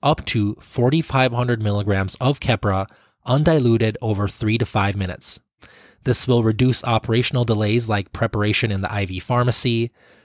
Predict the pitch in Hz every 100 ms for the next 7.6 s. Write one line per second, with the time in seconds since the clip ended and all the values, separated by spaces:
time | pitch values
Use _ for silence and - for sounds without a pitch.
0 | _ 123 117 139 151 143 - 117 123 -
1 | 110 104 120 - 110 110 101 104 98 -
2 | 123 123 120 127 113 101 - - 104 104
3 | - - 110 - 92 - 123 120 127 -
4 | - - _ _ _ _ _ 127 120 147
5 | 143 127 117 - 165 180 131 110 107 -
6 | 104 117 120 107 120 110 117 113 101 101
7 | 113 120 - 113 113 113